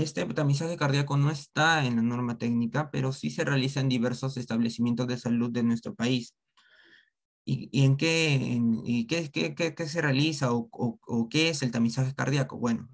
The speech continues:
es un procedimiento de despistaje de cardiopatías congénitas críticas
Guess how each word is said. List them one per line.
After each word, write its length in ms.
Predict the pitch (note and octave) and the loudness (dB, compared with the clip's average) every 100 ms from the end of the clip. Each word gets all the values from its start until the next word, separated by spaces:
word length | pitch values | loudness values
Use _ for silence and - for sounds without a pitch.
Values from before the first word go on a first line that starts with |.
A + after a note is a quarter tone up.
| - | -14
es 120 | - | -8
un 100 | E3+ | -4
procedimiento 640 | F3 F3 D3+ C3+ C#3 C#3+ | -4 0 2 4 2 2
de 80 | C#3 | 2
despistaje 540 | C3+ - A#2 B2+ - C3+ | 0 -4 -8 -6 -2 -2
de 120 | C3 | -2
cardiopatías 680 | B2 A#2 A#2+ A#2 A#2 B2 B2+ | -2 -2 -2 -4 -4 -2 -2
congénitas 640 | C3 C3+ C3 C3 A#2 C#3 | -2 -2 -2 -2 -2 -4
críticas 540 | C#3+ C#3 C3+ C#3+ F3+ | -2 -2 -2 -4 -6